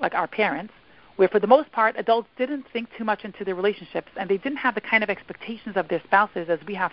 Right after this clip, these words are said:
today. So if the relationships weren't fulfilling, they stayed in their marriages regardless, and they found meaning and purpose in their lives in other ways. They were raising generations of children after the Holocaust, um, or some of them were miserable. These days, many young adults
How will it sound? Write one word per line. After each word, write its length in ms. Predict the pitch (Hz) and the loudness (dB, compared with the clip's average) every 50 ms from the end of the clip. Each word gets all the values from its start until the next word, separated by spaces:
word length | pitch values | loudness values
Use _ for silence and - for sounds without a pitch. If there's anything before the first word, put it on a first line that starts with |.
| - - | -6 -6
today. 360 | - - 180 151 - - - - - - _ - - - - - - - - | -2 -2 0 0 -2 -4 -8 -14 -20 -20 _ -20 -20 -20 -20 -20 -14 -8 -6
So 80 | - - | -2 0
if 200 | 220 262 254 202 | 2 2 4 6
the 60 | 180 | 8
relationships 500 | 190 220 208 - 226 - - 202 - - | 8 8 8 6 2 -10 -10 -10 -10 -8
weren't 160 | 226 247 247 | -8 -6 -4
fulfilling, 460 | - 294 - 370 370 359 339 339 320 - _ _ _ - - _ - | -4 -2 4 6 6 6 6 2 -6 -14 _ _ _ -20 -14 _ -4
they 100 | 214 196 | -4 -2
stayed 240 | - - 220 254 302 | 2 2 2 2 2
in 100 | 294 269 | 0 0
their 140 | 285 254 | 2 2
marriages 340 | 220 208 196 190 165 165 143 - - - - - _ - | 2 2 0 0 -2 -6 -12 -12 -14 -20 -20 -20 _ -8
regardless, 500 | 196 170 - 151 147 156 - 233 277 - _ _ _ _ - - _ - - - | -6 -2 0 0 0 0 -2 -2 -4 -4 _ _ _ _ -20 -20 _ -8 -2 2
and 100 | 220 226 | 2 2
they 80 | 247 220 | 4 6
found 260 | - 262 254 247 233 | 8 8 8 8 6
meaning 220 | 247 254 262 254 | 2 0 0 0
and 100 | 254 226 | -2 -2
purpose 280 | - - 269 - 247 - | -2 -4 -4 -4 -6 -10
in 80 | 254 240 | -4 0
their 100 | 254 254 | 0 2
lives 280 | 254 269 269 240 - | 2 2 2 0 0
in 100 | 269 254 | -2 0
other 160 | 269 262 220 175 | 0 0 0 0
ways. 200 | 165 151 147 - - | -2 -4 -4 -6 -8
They 120 | 156 160 | -8 -8
were 40 | 160 | -6
raising 460 | 156 165 165 156 - 190 180 180 180 - _ _ _ _ _ _ - | -4 -6 -6 -6 -8 -12 -12 -14 -14 -18 _ _ _ _ _ _ -14
generations 480 | 160 147 147 151 165 - - 233 - | -12 -10 -8 -8 -8 -8 -6 -4 -4
of 80 | 247 - | -4 -2
children 420 | - - 285 277 214 196 170 160 | 0 2 2 2 2 -2 -4 -2
after 480 | 160 156 - - - 175 170 175 175 170 - - - - - - - - - - - - | -4 -4 -4 -2 2 4 6 6 6 4 2 -6 -20 -20 -20 -20 -20 -20 -20 -16 -6 0
the 40 | 233 | 4
Holocaust, 520 | 226 247 247 240 - - - 165 151 143 _ _ _ _ _ _ _ _ _ _ - | 8 10 10 10 8 4 -8 -10 -10 -10 _ _ _ _ _ _ _ _ _ _ -8
um, 180 | - - 190 - - | -8 -8 -6 -6 -4
or 220 | - 220 208 185 - | -2 -2 -2 -4 -6
some 100 | - 185 | -14 -14
of 80 | 165 156 | -12 -12
them 120 | 165 156 | -12 -12
were 120 | 160 185 180 | -12 -12 -12
miserable. 420 | 165 147 147 151 - - - 156 - _ _ _ _ _ _ _ _ _ _ _ _ _ - | -12 -12 -14 -14 -14 -14 -16 -16 -18 _ _ _ _ _ _ _ _ _ _ _ _ _ 0
These 180 | - 240 269 247 | 4 6 6 10
days, 220 | - 233 226 226 202 - | 10 10 10 8 4 -8
many 200 | 190 196 208 202 | -8 -8 -6 -6
young 240 | 196 196 185 185 185 | -4 -6 -6 -6 -6
adults 380 | 170 175 170 190 214 - - | -4 -4 -2 -4 -4 -6 -12